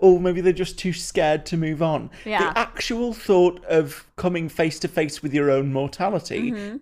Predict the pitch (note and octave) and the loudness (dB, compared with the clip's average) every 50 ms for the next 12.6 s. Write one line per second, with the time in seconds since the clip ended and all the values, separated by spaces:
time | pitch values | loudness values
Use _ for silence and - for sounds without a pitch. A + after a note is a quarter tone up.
0 | _ - G#3+ F#3+ F3+ F#3+ F#3+ - - E3+ - - - A3+ B3 A#3+ A3 F3+ C#3 D#3 | _ 2 4 4 4 0 0 -2 -6 -6 -6 -4 0 2 4 4 4 4 2 2
1 | C#3 C3+ C3+ C3+ D3+ D3+ - - - - D#3+ D3 C#3+ C#3+ C#3+ C#3+ C#3+ C#3 B2+ - | 0 0 0 0 -2 -6 -8 -8 -4 0 2 4 4 2 2 0 -2 -2 -4 -8
2 | - - - - - F#3 F3+ E3+ - - - - - - C4 B3 A#3 A3 G#3+ G#3+ | -12 -16 -14 -10 -8 -8 -8 -8 -8 -8 -8 -6 -6 -8 -8 -8 -10 -12 -12 -8
3 | A3 E3+ F3 F3 E3+ F3 G#3 G3+ - - - E3+ F3+ F3 F3+ G#3 A#3 A3+ - - | -4 -2 -2 -2 -2 -2 -4 -4 -4 -4 -4 -2 -2 0 0 0 0 0 -2 -4
4 | - G#3 G#3 G3+ F#3+ F3+ F3+ F#3 F3 D#3+ - - E3 D3+ F3+ E3+ - F3 D3+ D3+ | 2 4 6 6 6 4 2 2 0 -2 -2 -2 0 0 0 0 0 -4 -4 -4
5 | C#3+ B2 C#3 C3 B2+ B2+ C3+ C3+ C3+ C3+ C3+ - - - F#3 E3+ - E3+ D#3 D3 | -2 0 2 2 4 2 2 2 2 0 0 -2 -6 -6 -6 -4 -2 0 0 0
6 | C#3 C#3 C3 C3+ C#3 C3+ A#2+ D2 A#2+ C3+ C#3 C3+ C3 C3 B2 B2 B2 B2 - - | 2 2 2 4 4 2 2 0 -4 -4 -4 -2 -2 0 0 -2 -4 -8 -12 -16
7 | - - - - - - _ - F#3+ F#3 F3+ G3 A3 B3 - F3 F#3+ F3+ F3 D#3+ | -20 -20 -20 -20 -20 -16 _ 0 0 2 4 4 2 2 2 0 0 0 0 -2
8 | C#3+ C3 D3+ D3 D3 C#3+ - E3 C#3+ D3 D3 D3 C#3 - D3 C#3+ C3+ - - - | 0 2 4 4 2 2 -2 -6 -6 -4 -4 -4 0 2 2 2 2 0 -6 -6
9 | - D#3 - D3+ C#3+ C#3 C#3 - D3 C3+ C3+ C3 B2+ B2+ C3 C3+ F#3+ F#3 F3 D#3+ | -6 0 2 4 4 4 2 0 0 0 0 0 0 -2 0 0 0 0 0 0
10 | D3+ D3+ C#3+ C3+ C3+ - - - - - - - - - - - - F3 F3 - | 2 2 2 2 2 -2 -6 -14 -14 -16 -20 -20 -20 -20 -10 0 4 4 4 4
11 | - E3+ F3 E3+ D3 D3+ D3 D3 C#3 C3 - D#3+ D#3 D3+ D3 - - - - E3+ | 4 4 4 4 4 4 2 2 2 2 2 2 2 2 2 0 -6 -6 0 0
12 | D#3+ D3 B2+ - - - E3 E3 D3 C#3+ C#3+ C#3+ | 0 0 -2 -8 -8 0 4 8 8 8 8 8